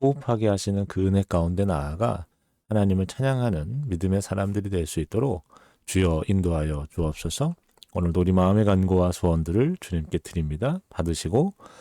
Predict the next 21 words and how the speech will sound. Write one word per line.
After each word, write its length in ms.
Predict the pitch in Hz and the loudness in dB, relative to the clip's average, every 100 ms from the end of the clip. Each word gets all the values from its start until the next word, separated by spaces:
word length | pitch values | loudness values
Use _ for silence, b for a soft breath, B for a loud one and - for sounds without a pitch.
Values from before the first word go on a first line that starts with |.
| B B | B B
하나님의 420 | - 95 85 82 85 | -2 2 2 2 0
뜻을 320 | 147 - 127 | 0 0 2
이루시고 680 | 107 123 - 80 78 123 147 | 4 4 2 0 -2 -4 -6
하나님의 420 | 104 90 85 85 | 0 0 2 0
선한 320 | - 123 123 | 0 0 0
역사가 560 | 85 - 73 76 131 180 | -2 -2 -2 -2 -4 -2
나를 240 | 123 80 90 | -2 0 -2
통해 280 | - 104 | -2 -4
드러나는 600 | 101 110 117 113 113 117 143 | 0 0 2 2 2 0 0
일들에 400 | 143 151 131 127 | -2 0 0 0
대해 240 | - 80 | 0 -2
두려움을 500 | 82 - 101 95 95 | -2 2 4 4 2
갖는 320 | 85 80 85 | 0 -2 -2
것이 280 | 80 78 - | -4 -4 -2
아니라 360 | 73 76 131 185 b b b b _ | -2 -2 -4 -6 b b b b _
담대함을 540 | 80 80 87 90 113 135 | -4 2 2 2 2 2
가져 400 | 85 80 85 151 B B B _ | 2 0 -2 -6 B B B _
오로지 460 | 98 104 87 80 71 - | 2 4 2 0 -6 0
인간적인 560 | 101 110 107 107 110 | 4 4 4 4 2
방법이 420 | 101 85 90 101 | 2 2 2 0
아닌 340 | 90 76 117 | 0 -2 -2